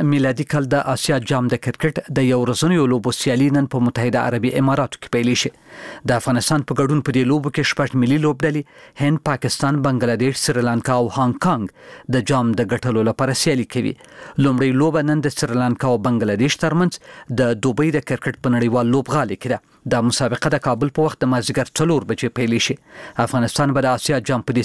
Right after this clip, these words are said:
سیالیو کې خپله لومړۍ مسابقه د دوشنبې په ورځ له سریلانکا سره وکړي. د امریکا د متحده ایالاتونو د بهرنیو چارو وزیر مایک پامپیو د بهرنیو چارو پر پخوانی وزیر جان کیری انتقاد کړی دی چې په وروستیو کې یې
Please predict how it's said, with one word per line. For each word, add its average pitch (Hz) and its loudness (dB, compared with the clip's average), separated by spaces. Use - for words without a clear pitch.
سیالیو 143 0
کې - -4
خپله 127 0
لومړۍ 131 2
مسابقه 131 -2
د 123 0
دوشنبې 123 0
په 127 0
ورځ 117 0
له 113 0
سریلانکا 131 0
سره 120 -4
وکړي. - -10
د 131 2
امریکا 170 0
د 165 0
متحده 156 0
ایالاتونو 143 0
د 131 -2
بهرنیو 131 2
چارو 127 0
وزیر 127 0
مایک 131 0
پامپیو 156 0
د 123 0
بهرنیو 143 2
چارو 123 -2
پر 135 -4
پخوانی 127 -2
وزیر 120 0
جان 117 -2
کیری 120 0
انتقاد 117 -2
کړی 123 -2
دی 165 0
چې - -6
په 127 -2
وروستیو 139 0
کې 156 0
یې 147 0